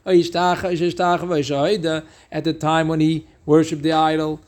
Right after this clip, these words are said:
or bowed to the idol, or believed in the idol, he was mistakenly.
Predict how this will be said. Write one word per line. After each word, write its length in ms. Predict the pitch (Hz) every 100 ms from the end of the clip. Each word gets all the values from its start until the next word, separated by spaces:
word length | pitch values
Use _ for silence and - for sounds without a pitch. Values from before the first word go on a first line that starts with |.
| _
or 100 | -
bowed 280 | 139 156 165
to 80 | 160
the 100 | 160
idol, 440 | 160 160 156 160 - _ _
or 180 | 160
believed 320 | 143 156 233 214
in 80 |
the 80 | 220
idol, 540 | 214 208 202 170 160 156 _ _
he 100 | 175 160 165
was 160 | 156
mistakenly. 1080 | 160 156 160 220 208 220 202 165 165 160 160